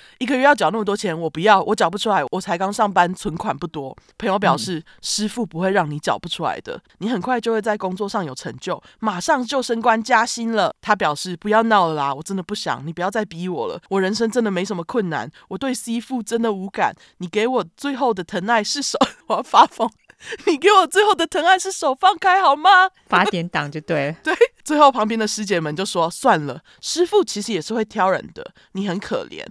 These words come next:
Speaker 1: 无法跟随大成就名师，将来会受地狱的酷刑。有些精舍的大学生也常常在学校交不到朋友，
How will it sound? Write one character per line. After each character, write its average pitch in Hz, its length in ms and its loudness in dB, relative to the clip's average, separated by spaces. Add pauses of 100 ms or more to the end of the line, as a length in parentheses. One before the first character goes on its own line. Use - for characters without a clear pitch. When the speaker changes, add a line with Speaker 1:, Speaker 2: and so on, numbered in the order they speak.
Speaker 1:
无 214 100 -2
法 233 220 4
跟 214 180 -4
随 156 280 -6
大 202 260 -2
成 147 300 -8
就 170 180 -4
名 131 180 -10
师， 139 320 -14
将 220 160 0
来 208 140 4
会 233 140 -2
受 214 240 -2
地 214 260 -10
狱 208 100 -6
的 170 120 -6
酷 190 240 -6
刑。 - 280 -14 (100)
有 160 100 -4
些 233 180 -2
精 226 180 -6
舍 247 140 0
的 202 80 0
大 202 140 2
学 165 120 -6
生 170 160 -6
也 156 80 -6
常 143 140 -8
常 147 100 -4
在 196 80 -4
学 185 140 -8
校 170 160 -4
交 160 160 -4
不 - 60 -12
到 165 100 -4
朋 127 240 -8
友， - 180 -10